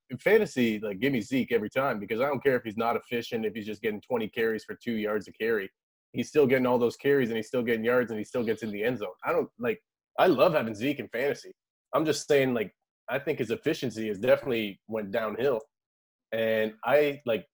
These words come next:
I'm a firm believer in the eye test, too. Pet is more the numbers guy.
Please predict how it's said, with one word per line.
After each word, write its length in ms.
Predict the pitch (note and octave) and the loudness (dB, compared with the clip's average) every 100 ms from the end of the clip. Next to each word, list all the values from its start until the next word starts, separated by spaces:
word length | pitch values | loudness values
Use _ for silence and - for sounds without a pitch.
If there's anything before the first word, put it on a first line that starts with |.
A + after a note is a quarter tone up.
| _ | _
I'm 100 | B2 | -4
a 60 | B2 | -2
firm 220 | D3 D3+ | 0 0
believer 240 | C3 C3+ B2 | 2 2 0
in 40 | |
the 120 | A2+ A2 | 0 2
eye 140 | C#3 | 2
test, 320 | C#3 G#2 - | 0 -6 -6
too. 180 | C#3 A#2+ | -4 -4
Pet 140 | - C3 | -2 -2
is 100 | A2+ | 0
more 160 | A2+ G#2+ | 0 0
the 80 | G#2 | 0
numbers 360 | A2 A#2+ G2+ | -2 -2 -4
guy. 220 | G2+ F#2+ | -4 -6